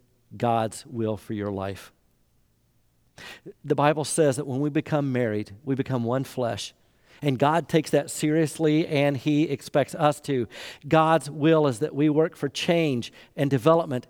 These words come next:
and growth where we are. And a third reason to be unselfish is that selfishness short, short, <laughs> short circuits prayer. Try saying that three times real fast. Writing to husbands,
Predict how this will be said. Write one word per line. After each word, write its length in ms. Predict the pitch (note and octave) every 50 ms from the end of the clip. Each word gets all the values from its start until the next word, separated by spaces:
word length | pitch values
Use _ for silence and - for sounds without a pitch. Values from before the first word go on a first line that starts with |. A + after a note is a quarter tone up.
| _ -
and 180 | D#3 D3+ D3+ C3+
growth 380 | D3 E3 E3 D3+ C3+ - - - _
where 240 | - C#3 C3+ B2 A#2
we 160 | A2+ A#2+ A#2+
are. 300 | B2 A#2+ A2+ G2+ G2 G2 - _ _ _ _ _ _ _ _ _ _ _ _ _ _ _ _ _ - - - - - - -
And 160 | - F#3 F3+
a 60 | D#3+ C#3+
third 380 | - - G3+ G#3 G#3+ G#3+ E3+
reason 340 | E3 F3 F3+ F3 C#3+ D#3+ D#3+
to 80 | D3+ D3
be 200 | D#3 D3+ D3+ -
unselfish 840 | D3+ C#3 D3 C#3+ - - - D#3 D#3 D3 - D#3+ C#3 - - - _ _ _ - - - - - - -
is 160 | F3+ D#3+ C#3+
that 340 | - D#3+ C#3 - - - -
selfishness 1080 | - - - - E3+ F3+ G3 F3+ - G3 E3+ - - - B2 A#2+ B2+ C3 - - - _ _ _ _ _
short, 640 | - - - - D#3 D3 D#3 D3+ - - - - - - _ _ _ -
short, 360 | - - - - D3 C#3 - - - -
<laughs> 100 | D3+ -
short 320 | - - - G3+ G#3+ -
circuits 360 | - D#3 E3+ C3+ - D#3+ - -
prayer. 340 | - G3 G3 D3+ B2 G#2 - - - - _
Try 140 | - C#3+ C3
saying 240 | - - C#3 B2 A#2+
that 180 | D#3 F3+ E3+
three 180 | - A#2 A#2+ A2
times 300 | - A#2 A2 A#2 A2+ -
real 80 | A2+ -
fast. 260 | - A2+ - - _ _ _ _ _ _ _ _ _ _ _ _ _ _ _ _ _ _ - - _ -
Writing 360 | C3+ C3+ D#3+ F#3 G3 G3 F3
to 80 | D#3+
husbands, 500 | C#3+ E3+ E3+ C#3 A2 A#2 G#2+ G#2 - -